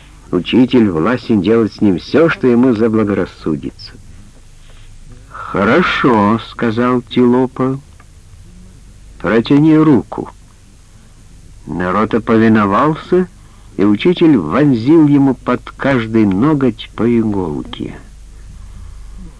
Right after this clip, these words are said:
Справившись со всеми пальцами на руках, он проделал то же со всеми пальцами на ногах. Затем, заперев мученика в хижине,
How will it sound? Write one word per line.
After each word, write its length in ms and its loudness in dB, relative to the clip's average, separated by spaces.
Справившись 800 0
со 140 -4
всеми 360 0
пальцами 580 -4
на 180 -6
руках, 580 -8
он 200 2
проделал 460 0
то 140 -4
же 140 -2
со 220 -6
всеми 320 -2
пальцами 500 -4
на 240 -2
ногах. 680 -8
Затем, 420 0
заперев 600 0
мученика 680 -2
в 60 -14
хижине, 640 0